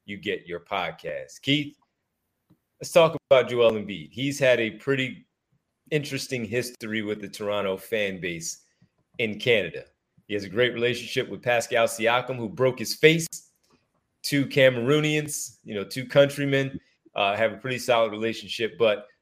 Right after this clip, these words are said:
all in all, you know, he really made <laughs> things worse with that fan base by doing the,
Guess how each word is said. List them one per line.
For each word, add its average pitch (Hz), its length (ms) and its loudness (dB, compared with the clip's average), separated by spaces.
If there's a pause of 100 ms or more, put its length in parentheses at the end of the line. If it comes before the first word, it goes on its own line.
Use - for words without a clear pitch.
all 139 200 8
in 127 120 0
all, 117 500 2
you 101 140 -10
know, 98 60 -6
he 123 140 -4
really 120 440 -4
made 117 500 -4 (120)
<laughs> - 160 -20
things 120 340 -2
worse 127 320 -2
with 113 160 -8
that 104 220 0 (280)
fan 127 380 2
base 107 280 -2
by 95 200 -2
doing 104 420 -4
the, 87 260 -8